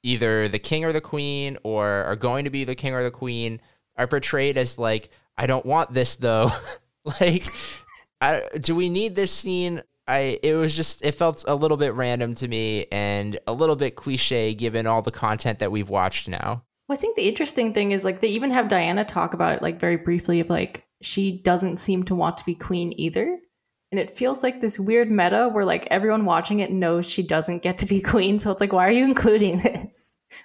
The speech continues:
Speaker 2: We all know what happened. But yeah, no, I didn't feel like it added too much with, 'cause we don't really get much. I think William as a caretaker was more interesting than, like, thinking of William as a future
Speaker 1: Mm-hmm.
Speaker 2: king.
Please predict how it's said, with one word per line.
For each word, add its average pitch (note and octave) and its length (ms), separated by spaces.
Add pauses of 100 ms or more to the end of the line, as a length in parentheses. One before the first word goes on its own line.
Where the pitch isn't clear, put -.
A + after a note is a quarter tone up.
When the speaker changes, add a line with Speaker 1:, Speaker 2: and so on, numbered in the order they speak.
(100)
Speaker 2:
We G#3+ 120
all A#3 160
know G#3+ 280
what G3 140
happened. F#3 600 (460)
But A3+ 120
yeah, G#3 180
no, F#3 120
I F3+ 80
didn't G#3 320
feel F#3+ 160
like F3 140
it - 40
added E3 320
too F#3 140
much - 480
with, - 240 (100)
'cause - 200
we G3 60
don't G#3+ 180
really A3+ 160
get G3+ 180
much. G#3+ 260
I A#3+ 120
think D#4+ 260
William A#3 640 (100)
as F#3+ 160
a F#3 40
caretaker C#4+ 680
was G#3+ 160
more F#3+ 220
interesting F3 720
than, E3 200
like, E3+ 180
thinking F3 280
of F3+ 80
William D#3+ 280
as D3+ 100
a - 20
future A2 340
Speaker 1:
Mm-hmm. F#2 100
Speaker 2:
king. - 280